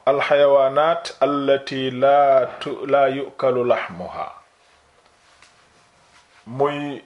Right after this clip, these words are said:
animaux yi nga xam ne kenn duñ lekk seen yàpp, duñu lekk seen yàpp. Mu ne woon que ne rendi ko kese du tax mu laab, du laabal yàpp wi,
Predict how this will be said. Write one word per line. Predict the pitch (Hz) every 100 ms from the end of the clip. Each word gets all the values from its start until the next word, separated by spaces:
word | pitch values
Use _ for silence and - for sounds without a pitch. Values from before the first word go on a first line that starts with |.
| _ 139
animaux | 143 147 143 139
yi | 135
nga | 139
xam | 139 135
ne | 131
kenn | - 139 139
duñ | 135 135
lekk | 131 -
seen | 127 131 127
yàpp, | 139 - - - - _ _ _ _ _
duñu | 107 139 151
lekk | 143 139 131
seen | 135 131
yàpp. | 135 139 139
Mu | 131 139
ne | 151
woon | 151 151 - _ _ _ _ _ _ _ _ _ _ _ _ _ -
que |
ne | 143 143
rendi | 143 143 143
ko | 139 139
kese | 143 135 135
du | 139
tax | 143 -
mu | 131 131
laab, | 127 120 - _ _ _ _ _ -
du | 117 135
laabal | 143 139 143 139 139
yàpp | 147 - -
wi, | 160 180